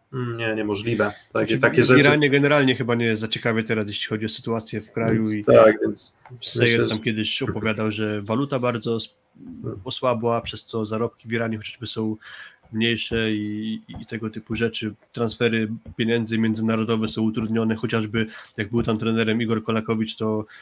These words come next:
Speaker 2: to ten, to, to podobno trzeba było mu zapłacić gotówką, bo nie można było przelewów zewnętrznych robić.
Speaker 1: Mhm.
Speaker 2: Tam były tego typu nieciekawe sytuacje właśnie
Speaker 1: Mhm.
Speaker 2: w
Speaker 1: Dobra, no
Speaker 2: Iranie.
Speaker 1: to,
Speaker 2: Ale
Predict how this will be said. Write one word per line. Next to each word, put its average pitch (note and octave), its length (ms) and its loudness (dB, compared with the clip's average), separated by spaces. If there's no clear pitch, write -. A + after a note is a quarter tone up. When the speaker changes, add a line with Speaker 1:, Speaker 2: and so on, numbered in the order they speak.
Speaker 2:
to A2 60 -14
ten, G2 240 -8
to, G#2 180 -8
to G#2+ 380 -6
podobno A2+ 320 -2
trzeba A2 240 -4
było A2 200 0
mu A2 120 0
zapłacić A2+ 360 -2
gotówką, A2+ 440 -4
bo A2 100 -2
nie G#2+ 120 0
można G#2+ 220 -2
było A2 200 -2
przelewów A2 440 -4
zewnętrznych A2 500 -4
robić. G#2+ 400 -4
Speaker 1:
Mhm. A2 200 0
Speaker 2:
Tam G#2 140 -8
były A2 140 -2
tego A2 220 0
typu A2 580 -2
nieciekawe A2 580 -4
sytuacje A2+ 520 -4
właśnie G#2 280 -4
Speaker 1:
Mhm. A2+ 280 -6
Speaker 2:
w - 40 -4
Speaker 1:
Dobra, A#2 240 10
no A#2 60 8
Speaker 2:
Iranie. G#2+ 40 2
Speaker 1:
to, C3+ 180 12
Speaker 2:
Ale C#3 200 8